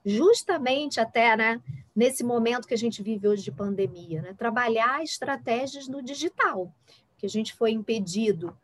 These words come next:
de circular, né, a gente tem sido orientado a deixar de circular um pouco pelas ruas,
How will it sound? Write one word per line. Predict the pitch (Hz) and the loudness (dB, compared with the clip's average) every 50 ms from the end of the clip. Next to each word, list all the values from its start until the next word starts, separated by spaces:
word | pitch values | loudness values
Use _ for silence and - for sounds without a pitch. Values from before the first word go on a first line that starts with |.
| _ _ _ _ _ | _ _ _ _ _
de | - 214 226 | -6 -4 -4
circular, | - - - 240 - - - 233 214 208 190 190 185 185 170 160 165 | -2 -2 -2 -2 -2 -2 0 2 4 4 4 4 4 2 0 -2 -4
né, | 196 214 226 220 | -2 0 0 0
a | 214 202 185 165 | 0 -2 -2 -4
gente | 160 185 185 - - - | -8 -10 -10 -12 -10 -4
tem | - 202 208 214 | -2 0 0 0
sido | - - - 214 208 202 170 190 185 | -2 -4 -4 -2 -2 -2 0 2 4
orientado | 196 208 233 233 233 226 220 202 - 185 170 165 170 165 170 | 4 6 6 4 2 2 0 0 0 0 0 0 -2 -4 -10
a | 180 | -6
deixar | - 190 196 202 196 - - 214 240 262 254 | -2 0 0 2 0 0 2 2 2 2 0
de | 240 220 | -4 -8
circular | - - 240 233 - - 214 202 190 190 | -6 -4 -4 -6 -4 -2 -2 0 0 0
um | 196 202 208 | -2 -2 -4
pouco | - - 185 165 - - - | -2 -4 -4 -4 -6 -8 -8
pelas | - 196 185 208 226 226 226 | -4 -2 0 0 0 0 0
ruas, | 220 220 240 262 339 415 415 392 - | -2 -2 0 2 2 2 2 2 -2